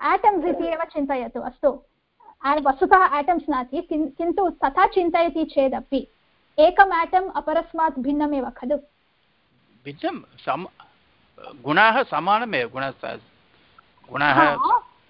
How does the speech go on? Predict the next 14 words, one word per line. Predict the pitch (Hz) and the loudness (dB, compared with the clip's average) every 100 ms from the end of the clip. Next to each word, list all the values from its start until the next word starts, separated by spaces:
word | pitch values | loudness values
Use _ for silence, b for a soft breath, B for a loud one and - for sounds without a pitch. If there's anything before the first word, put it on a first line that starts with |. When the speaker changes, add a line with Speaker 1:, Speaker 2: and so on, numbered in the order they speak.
| _ _ - | _ _ -6
Speaker 1:
हा, | 262 320 285 254 415 | 2 6 6 4 2
तथा, | - 285 285 381 403 | 2 0 6 6 6
तथा | - _ - 262 320 381 | 2 _ -8 -6 0 0
पश्यामश्चेत् | 349 320 370 302 302 277 - 262 226 277 440 - _ _ - | 0 -4 0 0 0 -2 -6 -8 -4 -4 -4 -8 _ _ 0
सर्वे | 302 320 359 | 2 6 6
घटाः | 320 285 294 285 302 | 6 -2 -2 -2 -4
समानाः | 269 254 262 262 247 247 262 262 247 | -4 -4 -4 -4 -4 -4 -2 -2 -2
इति | 277 359 | -4 -2
वक्तुं | 359 359 | -2 -4
शक्यते, | 311 269 277 254 262 269 269 _ _ _ - | -6 -8 -6 -4 -4 -4 -10 _ _ _ 0
सर्वे | 294 285 302 | 2 4 4
पटाः | 302 269 269 277 | 2 2 2 0
समानाः। | 277 262 262 254 262 277 | -2 -2 0 0 2 0
अस्तु, | - 285 262 | 0 0 -2